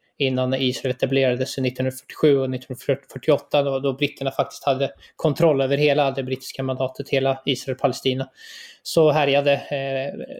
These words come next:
det var ju krig liksom mellan, eh, judar och araber och, eh,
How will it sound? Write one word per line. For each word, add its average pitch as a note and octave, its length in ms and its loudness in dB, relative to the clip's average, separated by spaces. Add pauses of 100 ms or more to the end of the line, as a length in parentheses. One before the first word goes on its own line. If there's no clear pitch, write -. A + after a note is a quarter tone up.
(140)
det D#3+ 100 -6
var D#3 120 2
ju D3 100 2
krig D3+ 380 0
liksom C3 280 -4
mellan, C3 400 -2
eh, D3+ 200 -2
judar C#3 400 2
och C3 140 0 (280)
araber C#3+ 440 4 (140)
och, - 360 -8
eh, C3 180 2